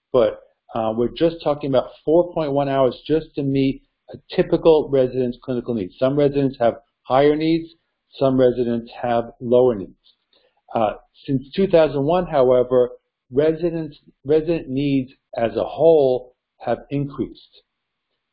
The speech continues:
Uh, why is that? More res-, more people nowadays are delaying nursing home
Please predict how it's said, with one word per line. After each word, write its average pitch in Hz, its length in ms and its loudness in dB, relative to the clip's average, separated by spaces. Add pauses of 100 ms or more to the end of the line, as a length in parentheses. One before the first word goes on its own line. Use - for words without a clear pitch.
(260)
Uh, 104 400 0
why 131 360 4
is 143 140 -2
that? 175 300 0 (440)
More 147 240 4
res-, 151 340 0
more 156 200 -2
people 147 220 -4
nowadays 139 640 0 (120)
are 123 140 0
delaying 127 480 -2
nursing 131 320 -2
home 127 160 -4